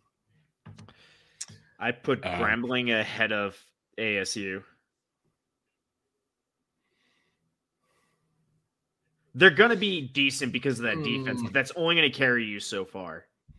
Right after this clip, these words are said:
Speaker 2: I can, I can vibe with that, I guess.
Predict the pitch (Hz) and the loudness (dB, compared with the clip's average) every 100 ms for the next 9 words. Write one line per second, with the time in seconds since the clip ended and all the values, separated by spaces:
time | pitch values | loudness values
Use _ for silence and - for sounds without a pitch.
0 | - - - - _ _ _ _ _ _ | -16 -16 -20 -20 _ _ _ _ _ _
1 | - - _ _ _ _ _ _ _ _ | -20 -20 _ _ _ _ _ _ _ _
2 | - - _ _ _ _ _ _ _ _ | -20 -20 _ _ _ _ _ _ _ _
3 | _ - 165 170 170 165 139 - - - | _ 0 2 6 6 4 0 -8 -14 -18
4 | - - - _ _ _ _ _ _ _ | -20 -20 -20 _ _ _ _ _ _ _
5 | _ 147 143 110 98 90 90 87 85 90 | _ -12 -8 -8 -4 -6 -6 -8 -6 -6
6 | 95 90 90 175 - - | -6 -6 -6 -6 -10 -12